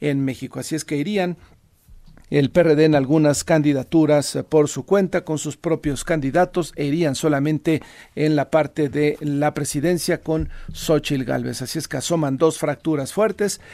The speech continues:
en la Ciudad de México y también a nivel nacional. Seguiremos hablando de este tema. Son ya las seis de la mañana con veintiocho minutos. Vamos contigo, Verónica Jiménez, información del estado de Hidalgo. Adelante, buenos días.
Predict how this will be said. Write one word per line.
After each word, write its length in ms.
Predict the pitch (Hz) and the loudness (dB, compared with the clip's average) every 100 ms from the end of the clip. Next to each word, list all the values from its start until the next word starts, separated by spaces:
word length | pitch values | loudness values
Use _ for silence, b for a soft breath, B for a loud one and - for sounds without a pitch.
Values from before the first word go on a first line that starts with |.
| B B | B B
en 200 | 170 170 | 2 4
la 120 | 160 | 4
Ciudad 260 | - 151 143 | 2 0 0
de 80 | |
México 500 | 156 185 147 156 185 - | 0 0 -2 -2 -4 -2
y 140 | 202 | -4
también 460 | 151 131 139 147 131 | 0 0 2 0 -2
a 100 | - | -4
nivel 420 | 156 139 131 135 135 | -2 -2 -2 -4 -2
nacional. 560 | 135 135 131 151 139 120 | -2 -2 -4 -4 -4 -6
Seguiremos 480 | 151 135 139 139 135 | -6 -4 -2 -4 -4
hablando 440 | 139 151 151 151 - B B B | -2 0 2 0 -2 B B B
de 300 | 156 147 151 | 2 2 2
este 240 | 143 - 151 | -4 -4 -4
tema. 280 | 143 143 147 | -2 -2 0
Son 200 | 185 175 | 2 4
ya 120 | 175 | 6
las 200 | 170 147 | 4 2
seis 180 | 175 156 | 2 2
de 80 | |
la 80 | 160 | 2
mañana 320 | 151 156 160 | 2 0 0
con 200 | 147 165 | 0 -2
veintiocho 440 | 151 135 156 151 147 | -2 -2 -2 -2 -2
minutos. 560 | 147 208 208 208 196 - B B B | 0 0 0 -2 -4 -12 B B B
Vamos 240 | 160 160 | 0 0
contigo, 420 | 165 147 170 165 | -2 0 2 4
Verónica 440 | 151 147 160 143 147 | 2 2 0 -2 -2
Jiménez, 480 | 147 160 160 147 | 0 0 0 -2
información 640 | 143 127 156 147 - 160 156 | -4 -2 -2 -2 -2 0 0
del 100 | 139 | 0
estado 380 | - 156 151 | 2 2 2
de 100 | 143 | 2
Hidalgo. 320 | 139 160 160 151 | 0 2 2 2
Adelante, 340 | 135 151 151 | 2 0 0
buenos 240 | 131 143 | 0 -2
días. 340 | 131 156 135 | 0 -2 -4